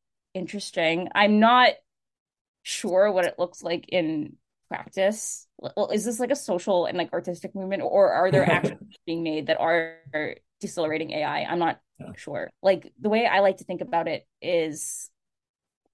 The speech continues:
Speaker 1: thinking very carefully, how are we applying this A I now, and how can we be applying it in the most effective and maximally good way, which is both a technical problem and a, a social problem.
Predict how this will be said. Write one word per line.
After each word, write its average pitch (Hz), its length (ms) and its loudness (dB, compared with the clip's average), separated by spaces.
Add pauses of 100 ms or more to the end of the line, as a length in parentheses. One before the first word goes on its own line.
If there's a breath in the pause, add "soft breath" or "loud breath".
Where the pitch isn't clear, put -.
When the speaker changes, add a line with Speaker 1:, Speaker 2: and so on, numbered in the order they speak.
(260)
Speaker 1:
thinking 226 360 4
very 196 260 2
carefully, 175 440 0
how 160 260 0
are 185 140 4
we 202 120 -2
applying 165 920 -2
this - 180 -12
A 175 140 2
I 160 180 0
now, 147 560 -4
and 170 200 0
how 160 200 0
can 165 200 -6
we 170 100 0
be 151 180 -4
applying 151 380 -8
it - 220 -8
in 170 120 -6
the 160 100 0
most 147 240 -6
effective - 500 -12 (160)
and 120 460 -6 (560)
maximally 156 920 -2
good 151 240 -8 (100)
way, - 400 -2 (320)
which 214 140 -2
is 220 100 -6
both - 220 2
a 349 40 -4
technical 294 400 -2
problem 262 520 0
and 175 260 -2
a, 156 220 -2
a 165 80 -14
social 165 360 -8
problem. 180 540 0